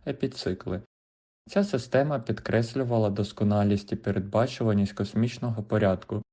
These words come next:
символізуючи не тільки фізичну, а й метафізичну гармонію. В уявленні античних філософів такий лад відповідав принципу симетрії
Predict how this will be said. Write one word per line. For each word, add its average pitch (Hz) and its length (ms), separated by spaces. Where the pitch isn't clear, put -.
символізуючи 104 920
не 98 200
тільки 135 480
фізичну, 104 720
а 151 100
й 170 60
метафізичну 113 920
гармонію. 98 640
В 104 60
уявленні 117 580
античних 104 640
філософів 113 720
такий 107 360
лад 120 380
відповідав 104 720
принципу 123 520
симетрії 104 680